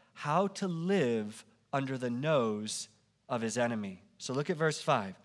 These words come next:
Now David said to Achish, "If I have found favor with you, let me be given a place in one of the outlying towns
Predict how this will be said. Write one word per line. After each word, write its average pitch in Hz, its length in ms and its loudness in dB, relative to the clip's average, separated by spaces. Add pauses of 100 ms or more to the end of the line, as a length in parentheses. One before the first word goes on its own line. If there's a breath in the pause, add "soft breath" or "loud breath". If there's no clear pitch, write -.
(540 soft breath)
Now 147 140 6
David 180 400 4
said 180 280 4
to 175 140 -2
Achish, 151 640 -2 (460)
"If 139 180 -4
I 139 160 6
have 202 140 2
found 156 340 0
favor 202 480 2
with 127 300 -2
you, 101 280 -4 (400 soft breath)
let 156 280 4
me 208 100 2
be 208 160 0
given 165 360 0
a 147 100 -2
place 139 680 2
in 139 140 -4
one 139 140 2
of 135 80 0
the 139 140 -4
outlying 131 540 4
towns 107 680 -2